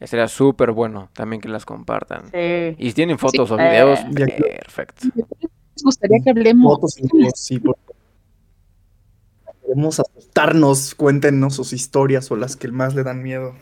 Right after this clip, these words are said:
Speaker 1: Sí.
Speaker 4: Por favor. Y, pues, bueno, esa fue.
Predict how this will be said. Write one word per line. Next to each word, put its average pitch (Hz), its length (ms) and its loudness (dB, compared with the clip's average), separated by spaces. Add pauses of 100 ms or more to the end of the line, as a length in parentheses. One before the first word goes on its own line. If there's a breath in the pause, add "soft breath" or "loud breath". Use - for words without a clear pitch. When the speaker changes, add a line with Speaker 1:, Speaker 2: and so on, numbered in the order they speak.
(180)
Speaker 1:
Sí. 127 600 -4 (1080 loud breath)
Speaker 4:
Por 127 160 -10
favor. 226 400 2 (1400)
Y, 254 220 0 (380)
pues, 185 340 4
bueno, 160 540 2
esa 196 220 -2
fue. 160 480 -2